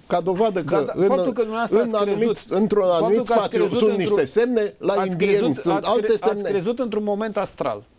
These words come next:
Speaker 1: Poftiți?
Speaker 2: Ați crezut într-un moment astral. În urma calculelor dumneavoastră a reieșit acea conjuncție extraordinară din decembrie optzeci și nouă.
Speaker 1: Dar nu
Speaker 2: Eu am
Speaker 1: s-,
Speaker 2: avut
Speaker 1: nu sunt în urma calculelor mele. Oricine putea face calculele alea pe baza, uh,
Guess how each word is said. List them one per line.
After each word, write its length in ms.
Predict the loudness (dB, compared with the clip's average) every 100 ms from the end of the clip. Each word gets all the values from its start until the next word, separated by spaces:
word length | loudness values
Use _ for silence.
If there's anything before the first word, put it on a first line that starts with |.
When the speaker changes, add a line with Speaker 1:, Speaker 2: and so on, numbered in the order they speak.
| _ _ _
Speaker 1:
Poftiți? 400 | -2 0 -2 -4 -6
Speaker 2:
Ați 220 | -6 -4
crezut 340 | -4 -2 -4
într-un 280 | -4 -4 -4
moment 340 | -2 -4 -4 -4
astral. 460 | -6 -4 -6 -6 -10 -20 -20 -6
În 160 | -2
urma 300 | 0 0 -2
calculelor 580 | -2 0 0 -2 -2 -2
dumneavoastră 580 | -4 -4 -2 -2 -2 -2
a 80 | -2
reieșit 600 | -2 -2 -4 -4 -6 -6 -14 _
acea 300 | -6 -2 -4
conjuncție 540 | -4 -4 -2 -4 -2
extraordinară 760 | -4 -4 -4 -2 -4 -6 -4 -4
din 140 | -4 -4
decembrie 420 | -6 -6 -4 -4
optzeci 220 | -4 -8
și 120 | -8
nouă. 160 | -10 -10 -16 -20 -6
Speaker 1:
Dar 120 | -2
nu 100 | 0 0
Speaker 2:
Eu 60 |
am 80 | 0
Speaker 1:
s-, 40 |
Speaker 2:
avut 140 | 0 2
Speaker 1:
nu 60 | 2
sunt 160 | 2 2
în 60 |
urma 260 | 2 2 0
calculelor 440 | 0 0 0 0
mele. 200 | 2 2
Oricine 580 | 2 0 0 -2 -2 0 0 0
putea 280 | -4 -2 0
face 320 | 0 0 -2
calculele 460 | -2 -2 0 0 0
alea 220 | 2 0
pe 100 | 0
baza, 580 | -2 -2 -2 -2 -2 -4 -10 -20 -20
uh, 160 | -14 -10